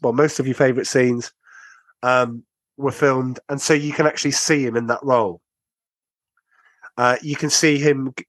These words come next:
going into Hill Valley in nineteen fifty-five and looking around and, and doing all of that. Um, I,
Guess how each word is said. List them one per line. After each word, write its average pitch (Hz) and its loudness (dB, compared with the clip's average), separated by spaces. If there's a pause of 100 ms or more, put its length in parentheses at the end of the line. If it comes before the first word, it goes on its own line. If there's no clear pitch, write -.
going 135 2
into 131 -2
Hill 131 -4
Valley 131 4
in 107 0
nineteen 113 -4
fifty-five 120 -2
and 110 -2
looking 117 0
around 120 4
and, 104 -8
and 110 -8
doing 107 4
all 104 -2
of 101 -4
that. 107 -6 (520)
Um, 139 2 (1700)
I, - -12